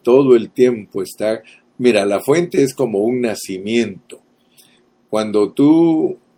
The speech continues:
vas a buscar el origen de un río, llegas a un lugar donde el agua, a veces en la montañita, allí sale borbollante el agua, sale desde la tierra el agua y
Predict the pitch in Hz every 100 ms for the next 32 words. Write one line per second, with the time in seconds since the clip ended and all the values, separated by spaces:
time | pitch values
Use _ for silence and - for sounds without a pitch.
0 | _ _ 113 131 143 127 104 - 123 135
1 | 110 101 135 143 123 110 110 131 131 120
2 | 165 131 107 - _ _ _ _ _ _
3 | _ - 107 120 135 135 104 110 127 113
4 | 104 117 127 127 113 104 101 98 120 127
5 | 123 123 _ _ _ 98 104 120 123 110
6 | 98 95 95 92 90 98 131 160 143 135
7 | 107 101 117 160 143 127 131 143 147 -
8 | _ _ - 98 104 101 95 98 120 131
9 | 131 113 107 107 123 117 101 - 135 175
10 | 165 139 120 117 113 - 185 190 123 127
11 | 147 180 - - _ _ _ _ _ 127
12 | 127 151